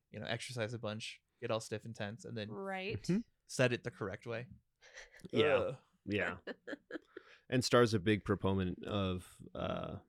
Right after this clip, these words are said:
Speaker 3: stretching immediately after working out. And I'm like, "I just wanna go home and sit on the couch." Like, <laughs>
Speaker 1: Yeah.
Speaker 3: I, I'll stretch beforehand, but once we're done working out, I just wanna go home and sit on the couch. Leave me alone. <laughs>
Speaker 1: Yeah. No, I get that.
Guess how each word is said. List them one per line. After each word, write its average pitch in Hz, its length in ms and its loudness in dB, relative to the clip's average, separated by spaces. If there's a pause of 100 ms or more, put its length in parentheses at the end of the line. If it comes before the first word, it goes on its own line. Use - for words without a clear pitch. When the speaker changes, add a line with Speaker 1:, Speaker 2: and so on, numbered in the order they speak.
(1080)
Speaker 3:
stretching - 480 2
immediately 101 400 2
after 98 200 -4
working 95 340 -2
out. 98 160 0
And 110 100 -6
I'm 104 100 0
like, 98 180 0
"I 95 100 4
just 98 160 0
wanna 98 140 2
go 92 140 2
home 92 140 2
and 90 100 -2
sit - 120 0
on 90 80 0
the 92 80 -4
couch." 95 400 -2
Like, 95 240 0 (140)
<laughs> - 540 2
Speaker 1:
Yeah. 117 260 4 (680)
Speaker 3:
I, 131 160 8 (300)
I'll 135 80 8
stretch - 340 10
beforehand, 156 800 10 (320)
but 123 100 4
once 135 240 4
we're 139 100 8
done 139 260 8
working 143 360 8
out, 139 280 6
I 120 120 6
just 123 140 2
wanna 117 160 4
go 113 140 8
home 107 180 6
and 98 80 0
sit - 120 0
on 98 80 4
the 92 60 0
couch. 92 300 0
Leave 101 140 2
me 95 60 2
alone. 92 300 2
<laughs> - 60 -12 (320)
Speaker 1:
Yeah. 107 180 -4 (380)
No, 127 160 2
I 117 60 2
get 113 180 0
that. 107 180 -2